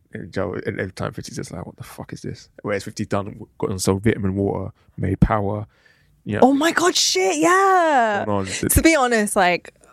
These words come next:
Speaker 2: when I was researching this, I was like, "We just, we actually just need to do, like, a full episode on, like, both of them," because it's like, they, what they've achieved is, like, incredible.
Speaker 1: What fifty's done is crazy.
Speaker 2: <sighs>
Speaker 1: I mean, like, act-, yeah, like, even, well, you, you said, you said in your, in,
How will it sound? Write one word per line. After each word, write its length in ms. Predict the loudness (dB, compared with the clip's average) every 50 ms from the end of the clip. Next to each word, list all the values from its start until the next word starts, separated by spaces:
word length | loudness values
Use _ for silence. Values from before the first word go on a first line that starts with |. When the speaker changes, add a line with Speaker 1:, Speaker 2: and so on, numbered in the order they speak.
| -2 2
Speaker 2:
when 200 | 4 4 6 6
I 80 | 4
was 240 | 4 2 0 0 0
researching 540 | 2 4 4 4 4 2 0 2 0 0 0
this, 160 | 0 2 2
I 60 | 2 4
was 80 | 4
like, 100 | 4 4 4
"We 120 | 4 2
just, 200 | 2 2 0 2
we 140 | 2 4 4 4
actually 300 | 2 2 2 2 4 4
just 160 | 4 2 2
need 180 | 2 2 2 0
to 80 | 0
do, 160 | -2 0 0 2
like, 160 | 0 0 0
a 40 | -2
full 240 | -2 0 2 2
episode 380 | 2 2 2 0 0 0 0 -2
on, 160 | -2 -2 -2
like, 220 | 0 -2 -2 -4 -6 -12 -18 -4 0
both 200 | 2 2 2 2
of 100 | 0 0
them," 200 | 0 0 2 2
because 300 | 2 2 2 2 2 0
it's 160 | 0 -2 -2 0
like, 360 | 0 0 0 -2 -6 -14 -18 -20 _ _ _ _ _ _ _ _ _ _ _ -4
they, 120 | -2 -2 -2 -2 -6 -12 -12 _ _ -20 -20 -20 _ -20 -20 -6 0
what 300 | 2 4 6 6 6 6
they've 160 | 4 2 2
achieved 400 | 2 0 0 0 0 0 0 0
is, 100 | 0 0
like, 160 | 0 0 0
incredible. 640 | 0 -2 0 2 2 2 2 2 2 4 4 2 2
Speaker 1:
What 100 | 0 -2
fifty's 300 | -4 -4 -2 -2 -2 0
done 200 | 0 -2 -2 -2
is 120 | -6 -6
crazy. 460 | -2 0 0 0 -2 -4 -8 -12 -14 _ _ _ _ _ _
Speaker 2:
<sighs> 320 | _ _ _ _ _ _
Speaker 1:
I 400 | -14 -12 -12 -12 -12 -12 -12 -6 -4
mean, 200 | -2 -2 0 0
like, 160 | 0 -2 -2 -4 -6 -2 0
act-, 200 | 0 0 0 -2
yeah, 160 | -4 -4 -4 -6 -16 _ _ _ _ _ _
like, 180 | -2 0 0 2
even, 200 | 2 0 0 -2
well, 140 | -4 -2 -2
you, 60 | -4 -4
you 180 | -4 -6 -8 -6 -2
said, 220 | 0 0 0 0 -2
you 60 | -4
said 180 | 0 0 0 0
in 160 | -2 -2 -2
your, 220 | -2 -2 -2 -2
in, 160 | -4 -4 -6